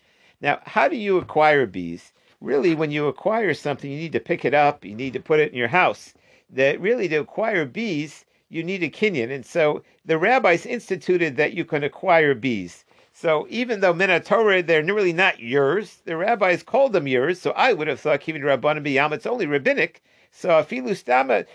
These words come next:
so maybe we're more lenient and say once they fly the coop, you're Miyayish. Kamashwan, you have to hear that he's Miyayish.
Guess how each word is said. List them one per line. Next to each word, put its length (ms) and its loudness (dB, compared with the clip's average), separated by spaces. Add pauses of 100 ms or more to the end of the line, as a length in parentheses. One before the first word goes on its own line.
(160)
so 380 2
maybe 360 0
we're 220 2
more 220 2
lenient 540 0
and 200 -6
say 240 2
once 300 -2
they 140 0
fly 300 0
the 80 -2
coop, 340 -4 (280)
you're 180 -2
Miyayish. 520 2
Kamashwan, 680 0
you 100 2
have 200 0
to 100 -8
hear 220 2
that 100 -2
he's 160 -6
Miyayish. 480 2